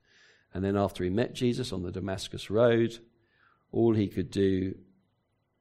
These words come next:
he could, he did all he could to encourage people to become Christians. That wasn't self-determination. It wasn't a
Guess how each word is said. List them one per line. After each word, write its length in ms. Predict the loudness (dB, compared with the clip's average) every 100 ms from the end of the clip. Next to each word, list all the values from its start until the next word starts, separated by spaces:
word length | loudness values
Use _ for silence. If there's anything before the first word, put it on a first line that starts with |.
| -12
he 120 | -12
could, 140 | -8
he 100 | -8
did 200 | 2 4
all 140 | 6 4
he 140 | 0
could 320 | 0 2 2
to 120 | 2 -2
encourage 460 | -2 -2 -2 -4
people 300 | -6 -6 -6
to 120 | -8 -8
become 420 | -8 -6 -8 -8
Christians. 680 | -12 -16 -16 -20 -20 -20 _ _ _ _ _ _ _ _ _ _ _ _ _ _ _ _ _ _ _
That 120 | -2
wasn't 220 | 0 0 2
self-determination. 1300 | 2 2 0 2 2 4 4 4 2 -4 -8 -8 -10 _ _ _ _ _ _ -10
It 40 | -4
wasn't 240 | -2
a 80 | -4